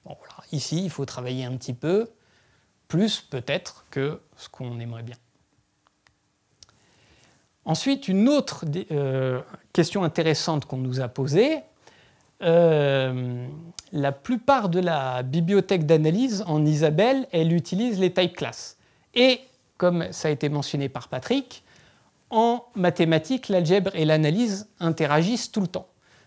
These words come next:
Donc, est-ce qu'il faudrait recommencer l'analyse en Isabelle avec des locales, plutôt que des type classes ? Est-ce que cette formalisation des schémas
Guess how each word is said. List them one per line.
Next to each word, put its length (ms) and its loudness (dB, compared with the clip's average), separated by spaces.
Donc, 220 0
est-ce 260 2
qu'il 160 0
faudrait 580 0
recommencer 720 4
l'analyse 600 2
en 180 0
Isabelle 640 0
avec 640 0
des 160 0
locales, 360 0
plutôt 280 0
que 120 -6
des 120 2
type 220 -8
classes ? 380 -20
Est-ce 260 4
que 340 4
cette 280 -2
formalisation 840 0
des 160 2
schémas 680 2